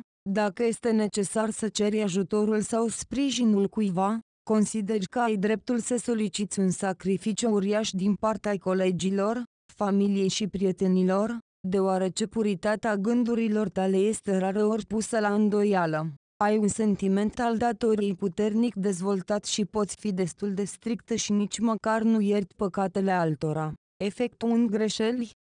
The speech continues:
tu tinzi să te cerți pentru asta. Suferi atunci când trebuie să te opui propriilor tale principii din motive adecvate sau din cauza impasului.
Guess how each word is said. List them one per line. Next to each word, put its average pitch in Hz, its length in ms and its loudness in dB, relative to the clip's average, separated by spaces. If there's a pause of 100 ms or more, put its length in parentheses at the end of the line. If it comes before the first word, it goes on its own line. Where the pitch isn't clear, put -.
tu 233 120 -2
tinzi 240 380 0
să 196 100 -4
te 214 120 -4
cerți 233 420 -2
pentru 202 360 0
asta. 170 420 -4 (300)
Suferi 226 460 -2
atunci 220 440 0
când 208 440 2
trebuie 214 420 -2
să 185 180 -4
te 214 120 -2
opui 196 380 0
propriilor 196 640 -2
tale 202 280 0
principii 185 600 0
din 208 200 2
motive 208 460 2
adecvate 196 760 0
sau 240 240 -2
din 220 220 2
cauza 208 520 0
impasului. 170 840 0